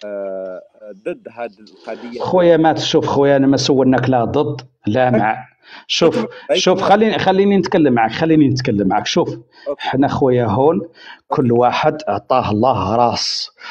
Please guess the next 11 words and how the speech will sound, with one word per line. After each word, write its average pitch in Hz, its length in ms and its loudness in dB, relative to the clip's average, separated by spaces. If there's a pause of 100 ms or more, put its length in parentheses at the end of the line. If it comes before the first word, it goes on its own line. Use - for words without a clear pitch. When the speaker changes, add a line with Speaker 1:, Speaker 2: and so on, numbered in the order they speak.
(160)
Speaker 2:
مرق 123 440 0
لهاي 123 240 0
الدنيا 123 400 0
عنده 113 380 0
راسه 117 420 -2 (280)
فوق 131 380 -2
كتافه - 460 -4 (360)
وعنده 123 400 2
لسانه 127 500 0
بين 123 240 0
حنوكه 123 440 -2